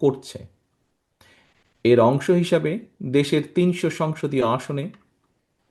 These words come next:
বিএনপি দলীয় প্রার্থী কিংবা বিএনপি সমর্থিত প্রার্থীরা মনোনয়ন চূড়ান্ত করার প্রক্রিয়া প্রায় চূড়ান্ত ধাপে রয়েছে।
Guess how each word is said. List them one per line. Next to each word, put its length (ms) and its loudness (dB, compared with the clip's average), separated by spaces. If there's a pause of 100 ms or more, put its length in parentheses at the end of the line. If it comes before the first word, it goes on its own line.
(200)
বিএনপি 420 2
দলীয় 300 2
প্রার্থী 540 -2
কিংবা 360 2
বিএনপি 440 2
সমর্থিত 520 -4
প্রার্থীরা 540 0
মনোনয়ন 480 0
চূড়ান্ত 400 0
করার 280 -2
প্রক্রিয়া 480 -4 (1000)
প্রায় 300 4 (520)
চূড়ান্ত 480 0
ধাপে 360 -4
রয়েছে। 380 -10